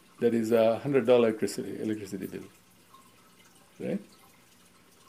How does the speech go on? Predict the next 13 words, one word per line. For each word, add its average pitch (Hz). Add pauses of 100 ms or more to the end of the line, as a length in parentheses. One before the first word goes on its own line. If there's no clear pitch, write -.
(120)
And 127
somebody 147 (880)
has 113
a 107 (680)
tax - (280)
bill 123 (1700)
that 113
is, 101
uh, 104
say, 95 (800)
eight 127
billion 101
dollars -